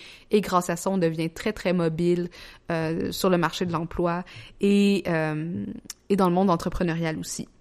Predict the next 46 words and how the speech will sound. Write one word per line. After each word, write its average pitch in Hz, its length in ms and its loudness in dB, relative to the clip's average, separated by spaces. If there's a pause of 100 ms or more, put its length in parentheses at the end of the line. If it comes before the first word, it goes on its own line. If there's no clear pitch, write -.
(760)
Donc, 185 280 2
anti-persona, 226 920 2 (480)
euh, 170 640 0
ça 175 140 -2
peut 175 100 2
être - 180 -2
au 180 40 0
niveau 170 240 -2
des 165 80 -6
finances, 208 360 0
ça 175 120 -4
peut - 120 -4
être 175 220 -2
au - 20 0
niveau, 170 440 0
euh, 165 200 -2
psychologique 175 760 0
aussi, - 260 -4
puis - 100 -12
ça 185 140 -4
peut - 140 0
être 190 220 2
au 185 60 4
niveau 180 400 2 (300)
du 170 140 -2
fit. - 400 0 (460)
Et, 196 380 6
euh, 170 440 0
tu - 80 -6
sais, 226 100 4
des 196 100 4
petits, 214 420 0
des 185 120 0
petits 202 240 -2
exemples 190 380 2
de 185 80 2
choses 202 240 -2
qui - 80 -16
pourraient 185 200 -4
être 180 80 0
des 165 100 0
flags. 185 400 -2
Si, - 180 -6
par 180 180 -2
<laughs> - 0 -
exemple, 202 540 0